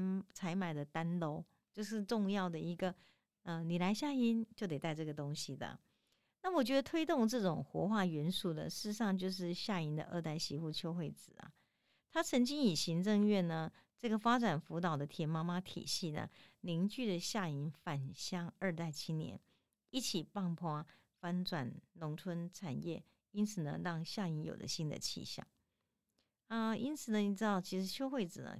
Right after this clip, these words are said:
并-，本身并不是下营人哦，她是两千零三年的时候，从安南，她安南地区人，然后呢，嫁到下营了。她的娘家哦，其实安南区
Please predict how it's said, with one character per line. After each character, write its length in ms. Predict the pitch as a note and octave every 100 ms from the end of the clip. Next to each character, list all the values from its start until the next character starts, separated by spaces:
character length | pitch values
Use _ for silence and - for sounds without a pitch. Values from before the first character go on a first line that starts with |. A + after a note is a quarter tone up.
| -
并-， 180 | G3+
本 180 | F3 -
身 160 | E3+ G3
并 220 | G#3+ F#3
不 100 | -
是 140 | E3+
下 260 | E3+ - D#3+
营 240 | C#3+ C#3+
人 160 | D#3 - -
哦， 120 | - - _ _ _
她 120 | -
是 120 | D4
两 240 | D4 A3 C#3+
千 400 | - G3+ F#3+ G3
零 260 | D3+ D#3
三 320 | E3+ - G#3+ A3
年 160 | E3
的 100 | -
时 220 | D3 -
候， 260 | - E3+ - - _ _ -
从 200 | - D3+ -
安 140 | G#3+
南， 240 | G#3+ D3+
她 140 | D#3+ F#3
安 180 | - F#3
南 160 | E3+
地 160 | E3 E3
区 260 | - D#3+
人， 120 | D#3 - - _ _
然 100 | D#3
后 80 | E3
呢， 120 | D#3+
嫁 200 | D#3+ F#3+
到 160 | E3+ E3
下 260 | E3+ G#3+ F3+
营 220 | G#2+ A#1
了。 180 | - - _ _ _ _ _
她 140 | -
的 80 | F4+
娘 320 | D#4+ G3 D3+
家 260 | F#3 G#3+ G#3
哦， 120 | G#3
其 180 | - G#3+
实 100 | G3
安 200 | - G3+
南 160 | G3 G3
区 320 | - G#3+